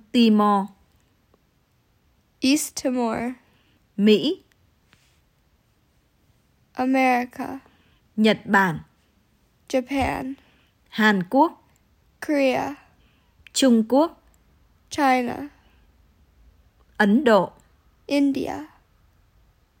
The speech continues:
Speaker 1: Ý.
Speaker 2: Italy.
Speaker 1: Úc.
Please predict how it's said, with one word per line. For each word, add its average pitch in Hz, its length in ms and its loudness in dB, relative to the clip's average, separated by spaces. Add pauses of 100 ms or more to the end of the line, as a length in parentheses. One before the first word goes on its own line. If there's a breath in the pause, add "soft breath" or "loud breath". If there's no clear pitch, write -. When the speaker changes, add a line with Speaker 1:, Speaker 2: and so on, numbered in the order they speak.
(140)
Speaker 1:
Ý. 233 400 4 (1040)
Speaker 2:
Italy. 262 600 -4 (560 soft breath)
Speaker 1:
Úc. - 320 -2